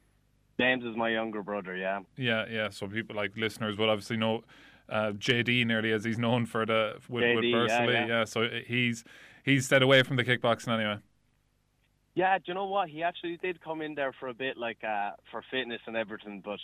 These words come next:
Speaker 1: sure, geez, there's, there's not a hope you'd drag him away from hurling. Like, I mean, he's too good at it and he's too in love with it. So
Speaker 2: Yeah.
Speaker 1: <laughs>
Speaker 2: I'm
Speaker 1: We'll
Speaker 2: sure
Speaker 1: leave him do his thing.
Speaker 2: Yeah, I'm, I'm sure, uh, <laughs> the, the, the hurling public in Bursley will be happy to hear that. But,
Speaker 1: Yeah,
Speaker 2: um,
Speaker 1: yeah, yeah.
Speaker 2: the, the sport itself,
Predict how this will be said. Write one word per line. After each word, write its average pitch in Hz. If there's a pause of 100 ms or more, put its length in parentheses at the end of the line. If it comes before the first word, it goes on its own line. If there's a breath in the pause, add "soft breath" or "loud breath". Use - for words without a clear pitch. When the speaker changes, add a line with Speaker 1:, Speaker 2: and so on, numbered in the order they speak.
Speaker 1:
sure, 101
geez, 113
there's, 113
there's 123
not 131
a 127
hope 139
you'd 127
drag 120
him 120
away 113
from 113
hurling. 107
Like, 95
I 101
mean, 104
he's 113
too 156
good 143
at 139
it 131
and 117
he's 120
too 135
in 120
love 120
with 107
it. 92 (100)
So 98 (160)
Speaker 2:
Yeah. 104
Speaker 1:
<laughs> - (380 loud breath)
Speaker 2:
I'm 123
Speaker 1:
We'll 131
Speaker 2:
sure 139
Speaker 1:
leave 131
him 131
do 123
his 120
thing. 101 (120)
Speaker 2:
Yeah, 117
I'm, 107
I'm 110
sure, 107
uh, 107
<laughs> 98
the, 123
the, 117
the 110
hurling 117
public 113
in 110
Bursley 110
will 110
be 104
happy 104
to 98
hear 107
that. 104
But, 107 (300 loud breath)
Speaker 1:
Yeah, 123
Speaker 2:
um, 113
Speaker 1:
yeah, 117
yeah. 117 (160)
Speaker 2:
the, 131 (380 loud breath)
the 156
sport 196
itself, 170